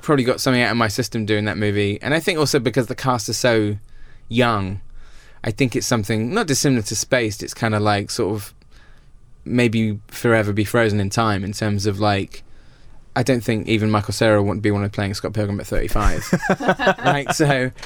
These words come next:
Speaker 1: I think it's like, you know, like, one of those things where it's like, it's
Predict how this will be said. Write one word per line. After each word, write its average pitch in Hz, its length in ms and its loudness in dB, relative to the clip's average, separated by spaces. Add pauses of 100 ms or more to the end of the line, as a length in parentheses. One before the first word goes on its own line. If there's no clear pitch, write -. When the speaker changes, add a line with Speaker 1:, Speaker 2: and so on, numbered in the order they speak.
Speaker 1:
I 170 120 0
think 190 220 -2
it's 143 140 2
like, 135 220 2
you 139 240 -2
know, 110 180 2
like, 110 240 2
one 123 200 2
of 117 60 2
those 110 180 4
things 113 240 0
where 107 200 4
it's - 300 -2
like, 104 320 0 (300)
it's - 260 -6